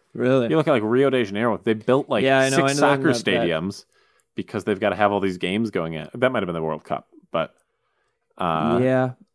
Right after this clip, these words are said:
Speaker 1: I th-, I mean, I thought there was some real math run as far as what revenue it would bring in.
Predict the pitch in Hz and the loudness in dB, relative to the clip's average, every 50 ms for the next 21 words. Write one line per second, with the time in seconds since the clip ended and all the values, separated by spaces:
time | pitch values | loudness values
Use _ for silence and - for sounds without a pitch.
0 | - - - 120 147 147 - 170 - - 151 156 160 165 160 156 156 - - 196 | -16 -8 -4 -4 -4 -4 -4 -4 -4 -2 -2 0 0 0 0 0 0 0 0 -2
1 | 185 - 170 156 151 143 135 - 139 131 127 131 131 127 123 123 123 131 131 131 | 0 0 0 2 2 0 0 -2 -4 -2 -2 0 0 0 0 0 0 0 0 -2
2 | - 123 113 110 113 113 113 113 - - 117 117 117 113 110 113 117 117 117 - | -4 -4 -2 -2 -2 -2 -4 -4 -2 0 0 0 0 -2 -4 -2 0 0 0 0
3 | - _ - 120 117 113 120 113 113 110 107 107 104 - - 104 92 98 104 104 | -2 _ -8 -4 -2 0 0 0 -2 -4 -4 -4 -4 -4 -6 -6 -6 -6 -4 -4
4 | 104 104 104 107 107 107 | -4 -4 -4 -4 -6 -6